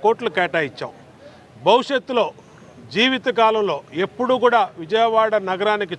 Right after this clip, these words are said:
చుక్క నీరు బుడమేరు ద్వారా ముంపుకి గురి కాకుండా శాశ్వత ప్రాతిపదిక మీద వెలగలేరు దగ్గర గేట్లు పెడుతున్నాం. కాలువల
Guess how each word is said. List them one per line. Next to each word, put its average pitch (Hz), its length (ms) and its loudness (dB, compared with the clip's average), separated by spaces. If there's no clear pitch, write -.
చుక్క - 420 -2
నీరు 214 200 4
బుడమేరు 196 400 -2
ద్వారా 185 260 4
ముంపుకి 208 500 -4
గురి 208 160 2
కాకుండా 190 460 2
శాశ్వత 247 540 2
ప్రాతిపదిక 214 680 0
మీద 196 140 -2
వెలగలేరు 220 580 2
దగ్గర 208 160 0
గేట్లు 214 320 2
పెడుతున్నాం. - 360 -10
కాలువల 254 420 2